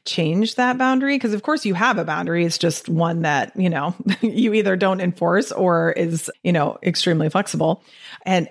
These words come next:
it, so it's uncomfortable at first, but then it's so much better, so much better for them and for you afterward. So, 'cause often that, that extreme flexibility or that extreme availability, that comes from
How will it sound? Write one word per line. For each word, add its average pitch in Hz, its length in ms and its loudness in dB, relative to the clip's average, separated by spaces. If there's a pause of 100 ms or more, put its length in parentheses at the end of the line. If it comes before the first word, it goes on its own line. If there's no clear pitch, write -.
(160)
it, 190 240 0
so 214 120 2
it's 190 140 0
uncomfortable 196 480 2
at - 120 -2
first, 220 340 0
but 175 120 0
then 170 160 2
it's 160 200 0
so - 500 0
much 190 260 0
better, 156 600 0
so 262 560 0
much 247 240 0
better 196 240 2
for 208 180 -2
them 202 300 2
and 180 260 2
for 170 160 -2
you - 420 -2 (180)
afterward. - 600 2 (580)
So, 208 240 0
'cause 226 200 0
often 214 540 0
that, 170 260 2
that 170 200 -2
extreme 196 520 0
flexibility 180 760 2
or 180 140 2
that 160 180 0
extreme - 640 0
availability, 208 920 0
that 165 300 -4
comes 202 520 -2
from 156 560 0